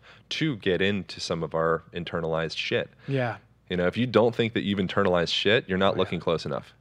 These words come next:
Speaker 2: So true. And
Speaker 1: <laughs>
Speaker 2: I, I wanna, I wanna let you in into one of my morning rituals
Speaker 1: Yeah.
Speaker 2: is I lay down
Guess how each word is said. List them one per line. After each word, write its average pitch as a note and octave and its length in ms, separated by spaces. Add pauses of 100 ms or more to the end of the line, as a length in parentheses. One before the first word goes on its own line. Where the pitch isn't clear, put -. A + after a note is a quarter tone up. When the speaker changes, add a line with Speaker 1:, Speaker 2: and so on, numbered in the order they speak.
(240)
Speaker 2:
So D#3 260
true. D3 260
And - 480 (480)
Speaker 1:
<laughs> F4+ 100 (380)
Speaker 2:
I, E3+ 200
I D#3+ 80
wanna, E3+ 220
I D#3+ 120
wanna E3 200
let D3+ 160
you D3+ 180
in G3 80
into C#3+ 180
one C#3+ 140
of C#3+ 40
my C3+ 200 (160)
morning C#3 280
rituals B2+ 580
Speaker 1:
Yeah. A2 180
Speaker 2:
is - 240 (120)
I C#3 80
lay D3 160
down C3+ 520